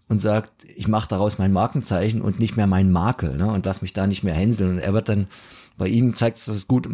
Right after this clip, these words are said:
bei ihm überschlägt das sich dann aber so. Er wird dann halt der, der totale Mobber,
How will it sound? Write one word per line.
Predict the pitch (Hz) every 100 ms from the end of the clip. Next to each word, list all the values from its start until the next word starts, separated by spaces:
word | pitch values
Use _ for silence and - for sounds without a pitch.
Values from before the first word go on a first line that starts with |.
| 107
bei | 101
ihm | 117 120
überschlägt | 123 104 101 104 117 135
das | -
sich | 101
dann | 98 87
aber | 82 85
so. | 90 85
Er | 87
wird | 101 98
dann | 95
halt | 98 92 -
der, | 92 78 - -
der | 95
totale | 92 90 87 110 110
Mobber, | 107 117 135 139